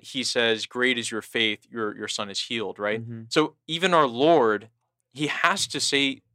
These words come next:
Speaker 1: what is true, because what is
Speaker 2: Mm-hmm.
Speaker 1: true, even though it's difficult and it's hard on people,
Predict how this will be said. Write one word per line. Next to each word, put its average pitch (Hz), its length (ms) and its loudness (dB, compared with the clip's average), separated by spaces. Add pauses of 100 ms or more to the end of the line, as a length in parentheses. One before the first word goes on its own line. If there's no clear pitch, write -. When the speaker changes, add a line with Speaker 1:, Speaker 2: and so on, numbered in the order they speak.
(140)
Speaker 1:
what 139 220 2
is 131 200 0
true, 196 560 -4
because 127 280 -6
what 175 140 2
is 139 100 -2
Speaker 2:
Mm-hmm. 117 80 -6
Speaker 1:
true, 151 240 2
even 143 240 -4
though 143 120 -4
it's - 140 -10
difficult 117 640 -2
and 104 120 -8
it's 98 140 -8
hard 165 280 2
on 139 120 0
people, 98 480 -10